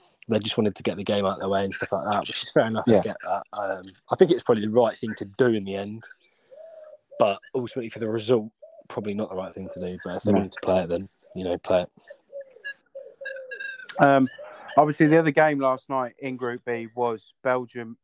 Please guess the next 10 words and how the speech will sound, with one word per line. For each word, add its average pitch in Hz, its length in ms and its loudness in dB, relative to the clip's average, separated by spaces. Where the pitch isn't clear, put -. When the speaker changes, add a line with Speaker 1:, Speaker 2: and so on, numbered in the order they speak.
Speaker 2:
who 120 280 -6
I 113 200 0
consider 110 340 -14
one 110 140 -10
of 107 60 -10
the 104 80 -12
favourites 113 460 -4
for - 120 -16
the 113 80 -12
tournament. 113 480 -8